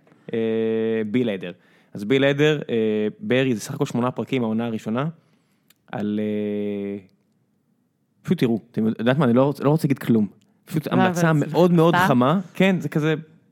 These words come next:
Speaker 1: פשוט, זה סדרה מפתיעה, חכמה בצורה יוצאת דופן, אנושית, רגישה. אה, ציפיתי לפחות, וממש נהניתי. אה, למרות שמי שהמליץ לי, מי שקרא איתם,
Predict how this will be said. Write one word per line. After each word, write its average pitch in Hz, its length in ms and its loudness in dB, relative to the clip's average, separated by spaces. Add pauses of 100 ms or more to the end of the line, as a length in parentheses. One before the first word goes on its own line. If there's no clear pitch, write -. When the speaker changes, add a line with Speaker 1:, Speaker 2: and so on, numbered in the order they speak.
(220)
Speaker 1:
פשוט, - 140 -20 (260)
זה 127 120 -2 (100)
סדרה 143 200 0
מפתיעה, 139 500 0 (340)
חכמה 139 480 -2
בצורה 139 260 0
יוצאת 123 160 -4
דופן, 123 260 -2
אנושית, 120 480 -2
רגישה. 123 480 0 (680)
אה, 117 240 -2 (100)
ציפיתי 170 360 0
לפחות, 160 600 0 (300)
וממש 120 640 0
נהניתי. 147 560 -2 (420)
אה, 113 100 -2
למרות 123 240 0
שמי 131 200 0
שהמליץ 123 480 0
לי, 127 300 -2
מי 113 120 -6
שקרא 120 240 -6
איתם, 120 200 -2